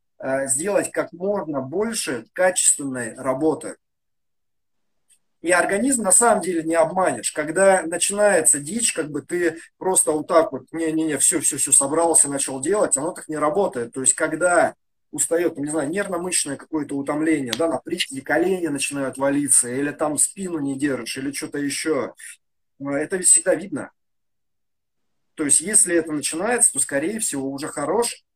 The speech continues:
Если только ты не нарабатываешь какую-то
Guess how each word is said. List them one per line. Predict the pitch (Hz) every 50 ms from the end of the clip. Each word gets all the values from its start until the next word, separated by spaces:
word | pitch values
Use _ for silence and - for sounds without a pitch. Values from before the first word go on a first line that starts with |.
| _ _ -
Если | 135 185 262 269 - 214 185 170
только | - 247 254 240 - 170
ты | - - - 190
не | 175 185 208 214
нарабатываешь | 202 180 160 160 151 175 196 214 208 180 156 143 139
какую-то | - - - - 175 175 170 160 160 156 143 139 139 135 131 -